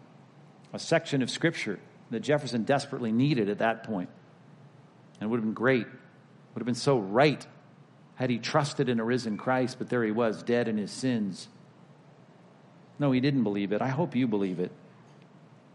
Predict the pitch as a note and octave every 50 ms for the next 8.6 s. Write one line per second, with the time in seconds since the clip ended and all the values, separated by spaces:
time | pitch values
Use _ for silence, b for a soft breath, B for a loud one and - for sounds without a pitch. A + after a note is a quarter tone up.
0 | - - - - - - - - - B2+ A#2+ - - F3 E3+ E3 - - F3 E3+
1 | D#3 C#3+ D#3+ D#3 C#3+ C3 B2+ B2 - - D#3 D#3 D3 C#3 C3+ A#2 - B2 A#2 B2+
2 | D3 C#3+ C3+ C3 A#2+ A2 A2 - - - - D3+ D3+ D3 C3+ A#2+ A2 A#2+ A#2+ B2+
3 | B2 A#2 G#2+ G#2 G2 G2+ A#2 C#3 C3+ C3 - - G2+ F#2 F2+ - - A2 - -
4 | - D#3 F#3 F3+ D3+ C3 B2 C3 C#3+ D3 B2 A2 A2 A2 - - C#3+ C#3 C#3 C3
5 | B2 A#2 A#2 B2 C3 C3 B2 F#2 D#2 - - - - - - - A2+ A2+ - -
6 | G#2 F#2 E2 D#2+ - - - - - - - - - - - - - - - -
7 | - - B2 A#2+ C3 D#3+ F#3 G3 F#3+ - - - - - - B2+ B2+ - - -
8 | - D#3 D3+ D#3 D#3 D3+ - - - - -